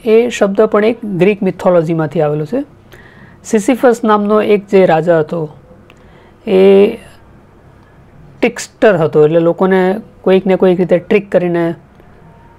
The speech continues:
છેતરતો હતો. Even ડેથને પણ એણે બે વાર છેતરેલું હતું એવું કહેવાય છે. અને એને પછી ઝ્યુસે પનિશમેન્ટ આપી, જે god of gods છે તેણે punishment આપી.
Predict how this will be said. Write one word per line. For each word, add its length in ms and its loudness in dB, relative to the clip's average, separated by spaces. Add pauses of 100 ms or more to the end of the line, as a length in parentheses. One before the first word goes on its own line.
(260)
છેતરતો 400 2
હતો. 280 -6 (120)
Even 360 0
ડેથને 460 0
પણ 160 0
એણે 200 2
બે 200 2
વાર 160 2
છેતરેલું 460 -8
હતું 200 -6 (240)
એવું 180 -2
કહેવાય 300 0
છે. 180 -12 (1400)
અને 200 0
એને 280 2
પછી 760 0 (1000)
ઝ્યુસે 460 2
પનિશમેન્ટ 580 -2
આપી, 280 -4 (680)
જે 260 -6 (220)
god 260 0
of 80 0 (140)
gods 260 2 (360)
છે 180 2
તેણે 200 -6
punishment 540 -2
આપી. 280 -8